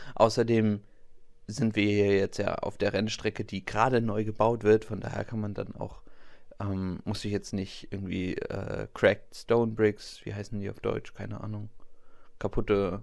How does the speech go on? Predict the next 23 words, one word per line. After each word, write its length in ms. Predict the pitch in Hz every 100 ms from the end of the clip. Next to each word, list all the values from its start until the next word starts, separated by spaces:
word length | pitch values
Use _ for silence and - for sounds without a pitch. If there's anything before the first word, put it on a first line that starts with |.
| - - -
<laughs> 220 | - -
Stone 540 | - - - 139 123 -
Bricks 640 | - - - - - - - - - - - - - - - - - - - - -
<laughs> 140 | 135 - - - - - -
benutzen. 680 | 131 123 120 120 123 123 127 - - - - - - - - - - - -
Ähm, 300 | 117 104 98
sondern 360 | 104 101 92
halt 180 | 95 85
hier 240 | 92 90
was, 380 | 95 - - - - -
was 200 | - -
schön 380 | - 104 98 -
Elegantes. 920 | 107 101 92 101 110 98 98 - - - - - - - - - -
Und 680 | - 101 98 95 85 - - - - -
ich 160 | - -
werde 200 | 98 85
auch 140 | -
generell 460 | - 101 95 98 95
in 160 | 95 98
dem 180 | 98
Gebäude 380 | 98 95 95 90
jetzt 200 | 95 -
nichts, 540 | 104 92 - - -